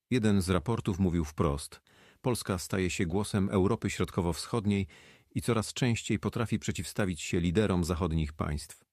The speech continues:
W Moskwie zaś propaganda próbowała wykorzystać sytuację, pokazując Macrona jako słabego przywódcę Zachodu,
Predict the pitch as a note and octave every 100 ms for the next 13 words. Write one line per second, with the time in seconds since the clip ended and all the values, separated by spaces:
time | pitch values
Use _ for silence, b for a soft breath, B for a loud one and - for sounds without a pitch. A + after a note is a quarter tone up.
0 | _ _ _ _ _ _ _ _ F#2 A#2
1 | - - F2 D#2+ E2 D#2+ - G2 G2 F#2
2 | G#2 F#2 - A2+ G2+ A#2 A2+ G2+ - G#2
3 | A2+ G#2+ E2 F#2 - G2 - G2+ F#2+ F#2
4 | G2 F#2 F#2+ F#2 F2 F#2 E2 G#2 F#2 F2
5 | E2+ F2 E2+ - F#2 F2+ E2+ - E2 E2+
6 | - E2+ F2+ F2 D2